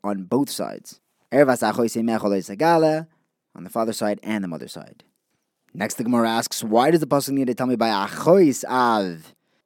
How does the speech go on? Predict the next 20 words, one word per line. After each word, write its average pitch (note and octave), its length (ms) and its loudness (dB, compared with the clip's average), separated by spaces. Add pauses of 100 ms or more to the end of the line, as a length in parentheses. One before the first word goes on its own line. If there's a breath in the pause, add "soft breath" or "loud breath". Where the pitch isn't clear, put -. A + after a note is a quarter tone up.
(500)
as B2 200 -4
well D#3 260 8
as C#3+ 320 4
achois B2+ 600 2
aim, C3 480 -2
the C3+ 100 0
father's C3+ 460 2
sister A#2+ 280 -2
and A2+ 140 0
the A2+ 40 0
mother's G#2+ 360 0
sister? C3+ 540 -8 (800)
Rabbi E2 160 -12
Avo G2 320 -2
explains, A#2+ 680 -8
'cause F#2 180 -18
if F#2 160 -18
we G2 160 -8
only D#3 400 -4
said A2 600 -2